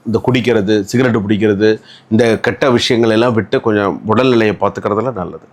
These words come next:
பெண்களுக்கு ஆலய பணிகளில் தனிப்பட்ட ஆர்வம் ஏற்படும். பெண்கள் வந்து கோயிலுக்கு போறது, கோவில்ல வந்து சுத்தம் செய்யறது, கோவில் சம்பந்தப்பட்ட விஷயங்கள்ல ஆர்வம் கூடும். ஆசிரியர் துறையில இருப்பவர்களுக்கு நிறைய நல்ல மாற்றங்கள் ஏற்படும். அதே போல உடு-, குடும்ப உறுப்புகள் பற்றிய புரிதல்கள் வரும்.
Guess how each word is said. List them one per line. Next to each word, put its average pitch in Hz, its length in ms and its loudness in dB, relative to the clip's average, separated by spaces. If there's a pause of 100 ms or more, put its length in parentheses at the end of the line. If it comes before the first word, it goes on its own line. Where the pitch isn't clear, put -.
(320)
பெண்களுக்கு 147 500 2
ஆலய 135 360 2
பணிகளில் 123 380 0
தனிப்பட்ட 110 380 -2
ஆர்வம் 113 380 4
ஏற்படும். - 300 -6
பெண்கள் 117 300 2
வந்து 101 360 -2 (280)
கோயிலுக்கு 120 480 0
போறது, 95 240 -8
கோவில்ல 120 380 4
வந்து 107 460 2
சுத்தம் 117 320 -2
செய்யறது, 101 360 -4
கோவில் 117 360 2
சம்பந்தப்பட்ட 107 480 -2
விஷயங்கள்ல 110 460 0
ஆர்வம் 107 400 0
கூடும். - 220 -10 (360)
ஆசிரியர் 156 520 2
துறையில 127 340 2
இருப்பவர்களுக்கு 117 800 2
நிறைய 113 280 2
நல்ல 110 280 2
மாற்றங்கள் 110 460 0
ஏற்படும். 113 440 0 (360)
அதே 117 160 2
போல 120 220 2
உடு-, 120 200 2
குடும்ப 147 280 2
உறுப்புகள் 120 340 2
பற்றிய 104 420 -2
புரிதல்கள் 123 580 2 (100)
வரும். 92 220 -2